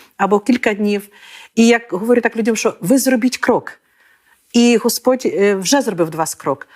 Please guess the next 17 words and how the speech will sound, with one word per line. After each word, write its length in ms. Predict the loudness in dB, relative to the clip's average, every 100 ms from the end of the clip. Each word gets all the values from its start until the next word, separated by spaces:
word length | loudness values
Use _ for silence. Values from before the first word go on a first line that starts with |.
| _ -6
А 100 | 0
потім, 300 | 0 0 0
коли 180 | 0
приїдете, 540 | 0 2 2 2 -2 -4
коли 240 | -2 -2
засмакуєте 800 | 0 -2 -2 -4 2 2 4 0
цього, 340 | -2 -6 -8 -20 _ _ _ _ _
потім 220 | -2 0
не 80 | 2
буде 120 | 0
проблем 340 | 0 -2 -2 -4
вже 160 | -4
й 40 | -4
виїздити, 460 | -4 -4 -6 -4
так 220 | -6 -4 -2
навіть 240 | -4 -4
регулярно. 640 | -8 0 0 0 -2 -14